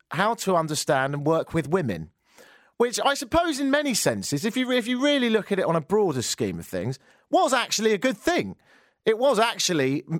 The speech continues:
heartfelt meant to just men's attitude towards women, even though there was enormous segregation, and, and still it was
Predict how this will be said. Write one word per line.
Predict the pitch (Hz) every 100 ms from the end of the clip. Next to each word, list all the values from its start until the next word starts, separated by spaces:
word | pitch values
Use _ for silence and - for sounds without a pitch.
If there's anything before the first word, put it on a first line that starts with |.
| -
heartfelt | - 220 226 - - 170 151
meant | 151 196 131 113 - - _ - _ _
to | - 170 165 156 156 - _ - 135
just | - 202 -
men's | 151 170 180 160
attitude | 160 151 151 - 143 123
towards | - 139 165 190 -
women, | 117 107 90 110 135 _ _
even | 185 143
though | 123 110
there |
was | 107 113
enormous | 143 214 104 -
segregation, | 110 95 98 101 - 80
and, | 78
and | 98
still | - 127 92
it | -
was | -